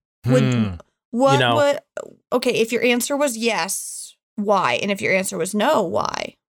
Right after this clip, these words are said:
Speaker 1: I think you have to have a stance for
Speaker 3: <laughs>
Speaker 1: both.
Speaker 3: Ooh, okay.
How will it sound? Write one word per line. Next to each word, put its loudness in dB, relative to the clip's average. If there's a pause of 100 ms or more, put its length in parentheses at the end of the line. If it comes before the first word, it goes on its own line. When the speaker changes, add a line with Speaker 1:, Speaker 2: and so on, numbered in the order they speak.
Speaker 1:
I -2
think -2
you 0
have -4
to 0
have 2
a 0
stance 0
for 0
Speaker 3:
<laughs> -2
Speaker 1:
both. -2 (380)
Speaker 3:
Ooh, 6
okay. 0